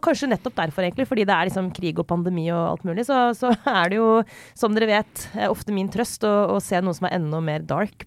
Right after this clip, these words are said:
på T V. Men akkurat denne våren har gjort et lite unntak, eller gått liksom i den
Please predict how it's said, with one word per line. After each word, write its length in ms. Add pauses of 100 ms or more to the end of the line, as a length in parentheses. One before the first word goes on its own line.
på 240
T 160
V. 100 (540)
Men 300 (100)
akkurat 720
denne 340 (220)
våren 240
har 80
gjort 160
et 80
lite 160
unntak, 480
eller 240
gått 240
liksom 160
i 80
den 200